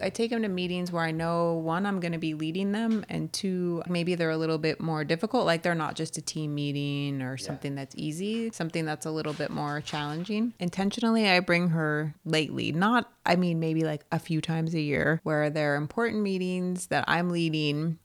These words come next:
Speaker 1: Her and my son sit in the back and they observe. So, you know, this, I brought him a few weeks ago and there was a guy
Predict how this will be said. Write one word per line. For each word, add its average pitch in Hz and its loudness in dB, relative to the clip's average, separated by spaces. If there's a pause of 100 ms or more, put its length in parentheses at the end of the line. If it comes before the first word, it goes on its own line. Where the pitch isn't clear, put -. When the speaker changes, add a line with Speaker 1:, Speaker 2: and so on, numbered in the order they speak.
Speaker 1:
Her 214 2
and 202 0
my 185 -2
son 180 -4
sit - -2
in 175 -2
the 175 -2
back 165 0
and 160 2
they 190 6
observe. 185 0
So, 165 2
you 165 0
know, 151 -2
this, 165 -4
I 170 2
brought 180 6
him 202 4
a 190 2
few 214 -2
weeks 226 -4
ago 170 2
and 165 -2
there 165 2
was 165 2
a 165 0
guy 180 4